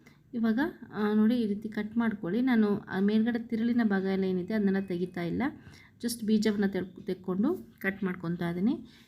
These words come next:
ನಿಮಗೆ ಯಾವ ಥರ ಸೈಜ್ ಬೇಕೋ ಆ ಥರ ಕಟ್ ಮಾಡ್ಕೊಳ್ಳಿ. ನಾನು ಈ ಥರ ಎಲ್ಲವನ್ನು ಕೂಡ ಕಟ್ ಮಾಡ್ಕೊತೀನಿ. ಫ್ರೆಂಡ್ಸ್, ಯಾರೆಲ್ಲ ಮೊದಲನೇ ಬಾರಿಗೆ ನನ್ನ ಚಾನಲ್ನ ವಿಸಿಟ್ ಮಾಡಿದ್ದೀರಾ, ಪ್ಲೀಸ್ ಸಬ್ಸ್ಕ್ರೈಬ್ ಮಾಡಿಕೊಂಡು ಸಪೋರ್ಟ್ ಮಾಡಿ.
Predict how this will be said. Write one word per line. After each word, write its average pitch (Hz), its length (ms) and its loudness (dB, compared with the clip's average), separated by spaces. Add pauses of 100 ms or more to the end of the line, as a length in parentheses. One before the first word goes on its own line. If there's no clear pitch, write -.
(920)
ನಿಮಗೆ 214 280 4
ಯಾವ 196 140 4
ಥರ 202 180 -2
ಸೈಜ್ 190 320 -4
ಬೇಕೋ 175 240 -4
ಆ 196 40 0
ಥರ 220 160 -4 (100)
ಕಟ್ 196 280 -6
ಮಾಡ್ಕೊಳ್ಳಿ. 180 400 -2
ನಾನು 247 160 2
ಈ 190 40 4
ಥರ 190 200 0 (360)
ಎಲ್ಲವನ್ನು 190 400 -2
ಕೂಡ 190 200 -2 (180)
ಕಟ್ 214 220 -6
ಮಾಡ್ಕೊತೀನಿ. 185 720 -2 (1040)
ಫ್ರೆಂಡ್ಸ್, 226 300 -2
ಯಾರೆಲ್ಲ 214 360 2
ಮೊದಲನೇ 220 360 4
ಬಾರಿಗೆ 208 380 2
ನನ್ನ 202 180 2
ಚಾನಲ್ನ 190 460 0
ವಿಸಿಟ್ 190 360 -2
ಮಾಡಿದ್ದೀರಾ, 185 400 2
ಪ್ಲೀಸ್ 214 460 -4
ಸಬ್ಸ್ಕ್ರೈಬ್ 208 360 -6
ಮಾಡಿಕೊಂಡು 208 440 0
ಸಪೋರ್ಟ್ 196 460 -4
ಮಾಡಿ. 190 360 -2